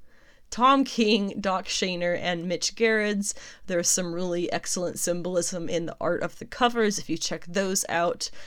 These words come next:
especially number one versus number twelve. Um,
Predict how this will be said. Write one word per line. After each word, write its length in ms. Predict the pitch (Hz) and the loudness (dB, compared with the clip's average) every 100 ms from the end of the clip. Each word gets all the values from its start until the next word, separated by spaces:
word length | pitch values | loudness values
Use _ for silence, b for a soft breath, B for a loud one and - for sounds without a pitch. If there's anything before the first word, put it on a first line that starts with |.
| B - | B -2
especially 720 | - - 190 - 165 165 165 | 0 0 -2 -2 -2 -2 -2
number 380 | 170 170 170 160 | -4 -4 -4 -4
one 500 | 170 185 180 185 180 | -4 -2 -2 -2 -6
versus 580 | 170 180 165 - 156 156 | -6 -4 -2 -2 -2 -4
number 400 | 151 151 156 117 | -4 -4 -4 -6
twelve. 800 | - - 226 226 226 233 247 - B B B B B B B - - | -8 -4 2 6 6 6 4 0 B B B B B B B -16 -4
Um, 540 | 180 175 175 175 175 | 0 2 2 0 -4